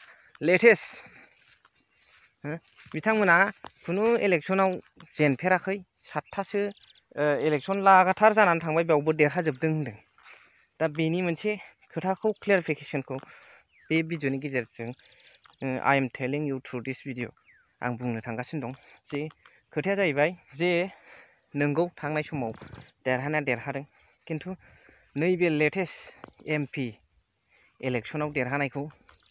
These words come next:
रिजाल्टनि जे मोनसे हिसाब बेखौ नायदोंना नोंथांमोना? बिथांमोना बेसेबां बारा मोना, फिफ्टि थ्रि to फिफ्टि फाइभ नि गेजेराव बारा मोनदों, थावजेन आरो। दा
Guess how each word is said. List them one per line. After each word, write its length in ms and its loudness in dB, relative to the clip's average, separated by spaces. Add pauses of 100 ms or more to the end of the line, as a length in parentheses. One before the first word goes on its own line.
(460)
रिजाल्टनि 580 2 (640)
जे 140 -4 (760)
मोनसे 340 -6 (1700)
हिसाब 260 2 (160)
बेखौ 180 -2
नायदोंना 400 2 (480)
नोंथांमोना? 380 -8 (640)
बिथांमोना 420 2
बेसेबां 400 0 (420)
बारा 240 8
मोना, 240 -2 (320)
फिफ्टि 380 -4 (260)
थ्रि 180 -4 (220)
to 80 -8 (140)
फिफ्टि 260 -8
फाइभ 320 0
नि 160 -6
गेजेराव 400 -6
बारा 200 4
मोनदों, 340 -10 (420)
थावजेन 340 4
आरो। 160 4 (1400)
दा 80 4